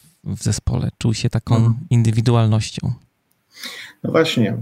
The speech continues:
Speaker 2: ten wizerunek lidera, który jest taki pociągający, zwróć uwagę, on przyciąga konkretne osoby,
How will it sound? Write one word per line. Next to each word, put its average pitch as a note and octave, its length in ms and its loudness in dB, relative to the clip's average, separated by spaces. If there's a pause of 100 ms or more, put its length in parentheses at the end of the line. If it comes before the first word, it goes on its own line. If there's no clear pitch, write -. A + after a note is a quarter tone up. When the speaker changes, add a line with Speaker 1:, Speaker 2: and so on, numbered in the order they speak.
(160)
Speaker 2:
ten B2 120 0
wizerunek C3+ 400 0
lidera, C3+ 360 2
który A#2+ 200 -2
jest A#2+ 100 -2
taki A#2 180 -2
pociągający, B2 720 2
zwróć C3+ 260 -2
uwagę, C3 240 4
on A#2+ 100 4
przyciąga B2+ 480 0
konkretne B2 560 2
osoby, A2 420 0